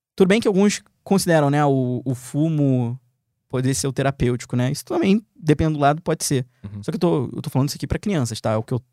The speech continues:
Speaker 1: que eu trabalho. É o, é o, é o extratozinho. Ela toma ali, todo dia, uma quantidade X pra tratar aquilo que ela tem.
Speaker 2: Uhum.
Speaker 1: Isso também vai depender muito da quantidade, da proporção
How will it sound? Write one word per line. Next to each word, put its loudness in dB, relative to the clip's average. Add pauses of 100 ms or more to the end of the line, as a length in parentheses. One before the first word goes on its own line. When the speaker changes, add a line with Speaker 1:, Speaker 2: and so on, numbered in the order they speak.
(160)
Speaker 1:
que -8
eu -4
trabalho. -2 (960)
É 4
o, 2
é 0
o, 0
é -2
o 0
extratozinho. -2
Ela -2
toma -2
ali, 0 (320)
todo -2
dia, -2 (320)
uma 0
quantidade -2
X -4 (460)
pra 2
tratar 0
aquilo -6
que -8
ela -2
tem. -4
Speaker 2:
Uhum. -10 (480)
Speaker 1:
Isso 4
também 2
vai 2
depender 2
muito 2
da 2
quantidade, 0
da 0
proporção -2